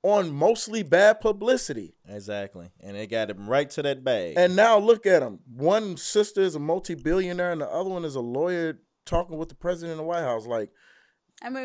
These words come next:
Speaker 3: with her, with her husband responding, he got the attention that
Speaker 1: Exactly.
Speaker 3: if he asked for, he got it.
Speaker 2: Yeah.
Speaker 1: Exactly. This man is a marketing and branding genius. You see what he doing, man. This is what he does. So,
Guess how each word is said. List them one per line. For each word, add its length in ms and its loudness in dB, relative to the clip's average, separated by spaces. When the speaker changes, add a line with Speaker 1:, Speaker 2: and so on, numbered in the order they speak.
Speaker 3:
with 80 -8
her, 240 -4
with 140 -2
her 100 4
husband 380 -4
responding, 720 -2
he 140 -18
got 180 -4
the 80 -10
attention 340 -14
that 340 -8
Speaker 1:
Exactly. 420 4
Speaker 3:
if 60 8
he 160 4
asked 80 -14
for, 160 -4
he 100 -8
got 220 -6
it. 140 -18
Speaker 2:
Yeah. 280 -12
Speaker 1:
Exactly. 560 0
This 220 -4
man 240 -4
is 120 -6
a 60 -4
marketing 560 -4
and 120 -6
branding 460 -6
genius. 460 -10
You 60 -16
see 200 -10
what 160 -6
he 120 -12
doing, 400 -14
man. 200 -16
This 140 -14
is 80 -20
what 180 -12
he 80 -16
does. 380 -14
So, 300 -20